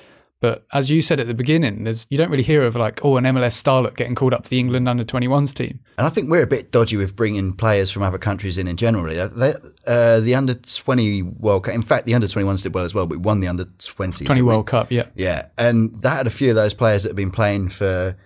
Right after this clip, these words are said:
Speaker 2: Vitesse, the one that Chelsea loaned
Speaker 1: Yeah.
Speaker 2: them all out to, isn't it? And a few of them had played abroad. And I thought, that's,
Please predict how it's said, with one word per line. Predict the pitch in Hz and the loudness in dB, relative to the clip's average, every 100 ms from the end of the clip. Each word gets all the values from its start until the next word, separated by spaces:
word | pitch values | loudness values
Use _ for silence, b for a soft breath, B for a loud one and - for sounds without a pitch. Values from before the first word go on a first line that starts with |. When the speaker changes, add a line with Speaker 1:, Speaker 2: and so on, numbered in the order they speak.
| b b - | b b -6
Speaker 2:
Vitesse, | 101 120 127 135 - - | -2 0 0 0 -4 -4
the | 113 | 0
one | 113 104 | 2 2
that | 101 | 0
Chelsea | - 113 - 92 87 85 | 2 2 2 -2 -6 -2
loaned | 131 123 123 | 0 4 4
Speaker 1:
Yeah. | 101 | 4
Speaker 2:
them | 87 | 2
all | |
out | 85 - | -4 -6
to, | 87 | -6
isn't | 90 87 | -6 -6
it? | 82 101 | -6 -4
And | 110 123 | 0 2
a | 117 | 2
few | 190 196 | 2 2
of | |
them | 123 92 | 2 0
had | 85 | -2
played | 90 82 | -6 -6
abroad. | 82 87 71 73 | -8 -8 -8 -8
And | 90 | -10
I | 95 | -6
thought, | 135 131 - b b b b b b _ - | -2 -2 -2 b b b b b b _ -6
that's, | 139 - - - | -2 0 0 -2